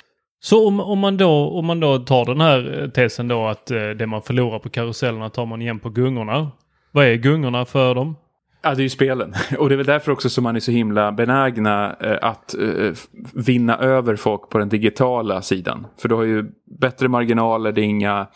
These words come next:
Speaker 2: du behöver inte tänka på den fysiska hela apparaten, eh, med lagerhållning och att skicka runt, eh, lastpallar med spel, producera dem och så vidare, eh, fysiskt med allt vad det innebär i fabrik och sådär. Så att, eh,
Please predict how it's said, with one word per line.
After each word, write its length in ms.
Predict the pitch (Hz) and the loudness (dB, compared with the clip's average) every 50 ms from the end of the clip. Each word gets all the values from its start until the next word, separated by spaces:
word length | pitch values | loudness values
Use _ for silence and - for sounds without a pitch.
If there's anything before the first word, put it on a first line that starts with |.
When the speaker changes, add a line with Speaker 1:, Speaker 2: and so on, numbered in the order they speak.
| - - - - - - - - - _ _ | -20 -20 -14 -12 -12 -12 -12 -16 -20 _ _
Speaker 2:
du 60 | 117 | 0
behöver 100 | 117 110 | 0 0
inte 120 | 104 - | 0 -2
tänka 380 | - - 117 107 98 - 101 95 | -2 0 0 0 0 0 0 0
på 400 | - - 101 98 95 95 95 - | 2 0 0 2 2 0 -2 -2
den 120 | - 117 110 | -2 -4 0
fysiska 720 | - 127 117 107 - - 101 - - - 107 95 95 95 | 0 0 0 0 -2 -4 -4 -2 -2 0 0 0 0 -2
hela 260 | 101 117 107 101 98 | -2 -2 0 0 0
apparaten, 840 | 98 - - 107 104 120 143 147 120 - _ - 92 90 90 90 - 113 | -2 0 0 2 2 2 0 0 -2 -4 _ -6 -4 -4 -6 -6 -4 -2
eh, 100 | 107 95 | -2 0
med 220 | 95 101 98 98 | 0 0 0 2
lagerhållning 760 | 98 104 101 98 101 98 98 95 107 104 104 101 98 101 98 98 | 2 0 0 0 0 -2 -2 0 0 -2 -2 -2 -4 -4 -4 -4
och 180 | 92 95 - - | -4 -4 -4 -4
att 120 | 98 - | -4 -2
skicka 300 | - 113 101 - - 101 | -2 -4 0 0 0 0
runt, 400 | 101 98 95 98 - _ - - | 0 -2 -4 -6 -8 _ -6 -4
eh, 180 | 98 95 104 73 | -2 -2 -2 -2
lastpallar 760 | 87 117 110 110 - - - - 127 117 104 107 107 104 104 | 0 0 0 -2 -4 -8 -4 -2 0 0 0 0 -2 -2 -2
med 400 | 101 101 101 101 101 98 104 98 - - - - - - | 0 0 0 -2 0 -2 -2 -4 -4 -10 -20 -20 -18 -14
spel, 420 | - - - 127 113 107 107 107 | -12 -4 -2 -2 -2 0 -2 -4
producera 480 | - - 110 107 104 - 113 107 104 104 | -4 -2 -2 -2 0 2 2 2 2 2
dem 140 | 101 101 101 | 0 0 -2
och 60 | 101 | -2
så 120 | - 107 | 0 0
vidare, 420 | 107 101 98 101 98 98 98 98 95 | 2 2 2 2 2 2 2 0 0
eh, 400 | 92 85 92 - - - - - | 0 -2 -4 -6 -8 -8 -8 -4
fysiskt 580 | - 107 104 95 - - 98 - - - - - | 0 0 0 0 0 -4 -4 -6 -8 -10 -10 -10
med 340 | - 92 - 107 107 104 | -10 -8 -6 -4 -4 -2
allt 120 | 101 101 - | -4 -2 -2
vad 100 | 107 104 | -2 -2
det 40 | 95 | -2
innebär 240 | 95 95 92 98 | -4 -4 -2 -2
i 40 | 98 | -2
fabrik 380 | 95 - 95 101 98 95 - - | 0 -2 -2 -2 -2 -4 -4 -6
och 80 | 95 | -4
sådär. 200 | - 98 90 - - _ - - - | -4 -4 -4 -6 -8 _ -20 -14 -4
Så 140 | - - 113 | -2 -2 -2
att, 160 | - - - | 0 0 0
eh, 180 | 113 107 107 | 0 2 0